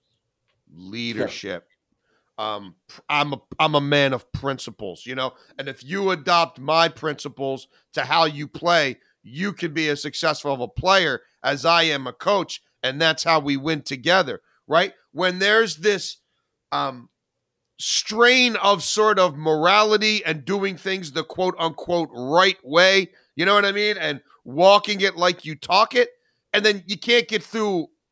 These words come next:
four weeks without this. And, and that's to say nothing of all the other scandals, like bringing in the strength coach from Iowa. You know what I mean? It's been,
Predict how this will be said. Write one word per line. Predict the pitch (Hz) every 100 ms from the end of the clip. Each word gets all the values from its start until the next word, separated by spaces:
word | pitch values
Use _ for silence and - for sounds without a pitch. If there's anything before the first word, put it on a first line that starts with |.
| _
four | - 240 196
weeks | 165 277 202 - - _ _ _ _ _ _ _ _ _
without | 165 180 254 -
this. | 156 143
And, | 185 196
and | 208
that's | 247 269
to | 202
say | - 190
nothing | 190 262 226
of | 180 170
all | 180
the | 160
other | 165 202
scandals, | 180 - 151 139 139 123
like | 135 127
bringing | - 160 156
in | 151
the | 135
strength | - 151 147
coach | - 143
from | - 123
Iowa. | 160 202 196 196
You | 214
know |
what | 220
I | 214
mean? | 208
It's | 196 -
been, | 226